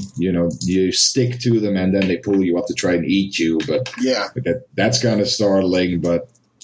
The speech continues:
Speaker 1: you know, you just sh-, uh, look up, shoot them, and they let you go.
Speaker 2: Yeah.
Speaker 1: And, and that, and that's all she wrote.
Speaker 2: That's true.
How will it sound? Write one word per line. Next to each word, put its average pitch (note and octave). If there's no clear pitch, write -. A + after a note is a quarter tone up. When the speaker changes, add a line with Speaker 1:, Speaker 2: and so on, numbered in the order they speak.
Speaker 1:
you F2
know, F2+
you F2
just -
sh-, -
uh, G#2
look A#2
up, G#2
shoot A#2+
them, G#2
and G2+
they G2
let F#2+
you F#2+
go. E2
Speaker 2:
Yeah. E2+
Speaker 1:
And, D#2+
and F2+
that, -
and G2
that's -
all D2
she D2
wrote. -
Speaker 2:
That's D#3+
true. A#2